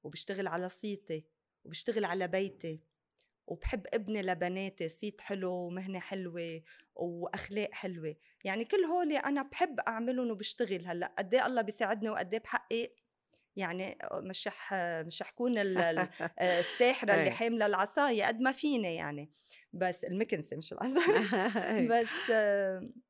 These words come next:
Speaker 1: إنه بقول
Speaker 2: مم.
Speaker 1: إنه، آه، في ناس تفهمني غلط و-، وبتحارب، وهول موجودين، وفي أعداء النجاح، وفي الناس اللي بتغار،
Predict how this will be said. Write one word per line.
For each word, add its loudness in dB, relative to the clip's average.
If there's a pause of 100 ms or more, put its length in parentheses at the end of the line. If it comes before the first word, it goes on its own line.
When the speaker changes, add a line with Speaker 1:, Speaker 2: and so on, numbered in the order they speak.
(120)
Speaker 1:
إنه -2 (720)
بقول 4
Speaker 2:
مم. 2
Speaker 1:
إنه، 2 (220)
آه، 0 (840)
في 2
ناس 2
تفهمني 2
غلط 2
و-، -4
وبتحارب، 0 (300)
وهول 2
موجودين، 0
وفي -2
أعداء 2
النجاح، -2
وفي -6
الناس -4
اللي -2
بتغار، 0